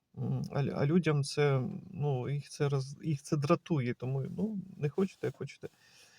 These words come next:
Там бували навіть такі випадки, коли я там підходив і дивлюся, там жіночка там щось, е, по дворі робить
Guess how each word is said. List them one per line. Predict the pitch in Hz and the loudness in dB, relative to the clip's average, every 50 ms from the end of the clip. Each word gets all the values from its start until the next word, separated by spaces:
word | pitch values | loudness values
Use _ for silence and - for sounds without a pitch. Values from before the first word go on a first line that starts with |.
| - _ _ - - | -20 _ _ -16 0
Там | - 165 165 165 | 4 6 6 6
бували | 139 165 156 180 175 170 175 165 | 6 8 10 12 12 12 12 10
навіть | 160 160 160 156 | 8 6 6 4
такі | 151 160 147 - | 4 0 0 4
випадки, | 160 180 190 185 - 165 - - - 135 | 8 8 8 8 6 4 2 0 -8 -8
коли | - 147 147 147 | -2 0 2 4
я | 147 135 | 4 2
там | 135 - 131 135 139 | 2 0 -2 -2 -4
підходив | - - - - 185 190 170 143 139 - - - _ - - _ _ _ _ _ _ _ _ _ _ | -6 -6 0 2 4 4 4 2 0 -4 -10 -20 _ -20 -20 _ _ _ _ _ _ _ _ _ _
і | - 131 | -2 0
дивлюся, | 131 135 151 170 175 - - 143 131 - - - - - - | 2 2 4 4 2 4 4 2 2 2 0 -6 -10 -14 -8
там | - 143 139 143 - - | -6 -4 -4 -4 -4 -2
жіночка | - 135 139 147 143 135 - - - - | 0 2 4 4 4 2 0 -2 -8 -8
там | - - 127 135 | -6 -6 -6 -6
щось, | - - 135 - - - - | -6 -8 -8 -8 -10 -12 -10
е, | - - - - 143 - _ _ _ _ _ _ _ _ _ _ _ _ _ _ _ _ | -8 -8 -8 -8 -10 -14 _ _ _ _ _ _ _ _ _ _ _ _ _ _ _ _
по | - 147 | -2 0
дворі | 131 135 143 143 143 131 131 131 | 2 4 6 6 6 6 6 6
робить | 127 160 190 196 170 147 135 - - - - - | 6 6 6 6 6 4 0 -2 -6 -12 -14 -16